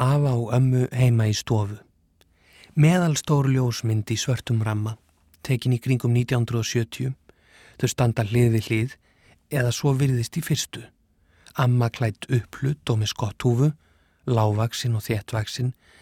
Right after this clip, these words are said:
hárið mikið farið að grána, virðuleg. Afi er í brúnum jakkafötum, með útvíðum buxum, breiðum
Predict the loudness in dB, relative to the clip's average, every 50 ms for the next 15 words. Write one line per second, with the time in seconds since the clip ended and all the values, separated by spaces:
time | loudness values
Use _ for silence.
0 | -20 -18 -6 2 2 4 4 4 2 2 2 2 2 2 0 -2 -4 -6 -6 -6
1 | -4 -2 -2 0 -2 -2 -2 -4 -4 -4 -4 -4 -4 -6 -6 -8 _ _ _ _
2 | _ _ _ -4 0 2 2 2 2 0 -2 -4 -4 -6 -6 -8 _ _ _ _
3 | _ _ _ _ _ _ _ _ _ _ _ _ _ _ 2 4 4 4 4 4
4 | 2 2 2 2 0 -2 0 2 2 4 4 4 4 2 2 2 0 0 -2 -4
5 | -4 -4 -6 -6 -6 -10 -10 -12 _ _ _ _ _ _ _ _ _ -6 -2 0
6 | 2 2 2 0 0 0 0 2 2 2 2 0 -2 -2 -4 -4 -4 -6 -10 -10
7 | -10 -12 -12 _ _ _ _ _ -20 -20 -20 -20 -10 -4 0 2 4 4 4 4
8 | 4 2 0